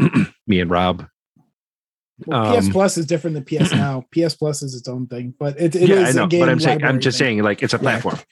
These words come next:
Speaker 2: Yeah.
Speaker 1: It's, it's because that's the only way to play a bunch of different PlayStation games multiplayer.
Speaker 2: Yeah.
Speaker 1: So, um, Ubisoft Plus.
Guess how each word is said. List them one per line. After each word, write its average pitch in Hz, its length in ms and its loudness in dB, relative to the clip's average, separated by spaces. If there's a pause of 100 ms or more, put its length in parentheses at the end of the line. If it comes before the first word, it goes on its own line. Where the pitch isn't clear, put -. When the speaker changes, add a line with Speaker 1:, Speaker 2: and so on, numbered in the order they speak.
(280)
Speaker 2:
Yeah. 143 220 -4
Speaker 1:
It's, - 260 -2
it's - 480 -6
because 113 420 -2
that's 110 260 -2
the 123 100 2
only 113 160 2
way 107 140 2
to 104 100 0
play 107 260 0
a 104 160 -2
bunch 98 380 -4
of 95 100 -2
different 98 320 -2
PlayStation 101 500 -2
games 104 460 0 (200)
multiplayer. 92 580 0 (320)
Speaker 2:
Yeah. 131 280 -6 (420)
Speaker 1:
So, 78 200 -2 (600)
um, 101 540 0 (1300)
Ubisoft 110 440 2
Plus. 104 440 -2